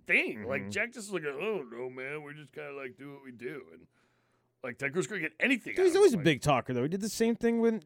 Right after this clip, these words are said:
Speaker 2: when Trump handed him his lunch. And Trump's, like, accusing his dad of helping him kill K-, you know, Kennedy, and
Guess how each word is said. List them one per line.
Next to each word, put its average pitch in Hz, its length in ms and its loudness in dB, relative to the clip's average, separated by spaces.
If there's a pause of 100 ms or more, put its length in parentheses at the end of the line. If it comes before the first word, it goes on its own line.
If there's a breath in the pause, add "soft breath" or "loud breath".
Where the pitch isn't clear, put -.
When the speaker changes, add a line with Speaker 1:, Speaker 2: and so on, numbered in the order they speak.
Speaker 2:
when 214 180 2
Trump 233 420 0
handed 180 260 0
him 180 120 2
his 147 140 2
lunch. 147 420 2
And 110 280 -8
Trump's, 180 260 0
like, 170 140 2
accusing 156 380 0
his 120 160 -2
dad 131 360 2
of 117 80 -2
helping 131 240 0
him 117 160 -4
kill 147 220 0
K-, 151 460 0
you 135 120 -2
know, 117 80 -4 (200)
Kennedy, 135 460 0
and 107 140 -4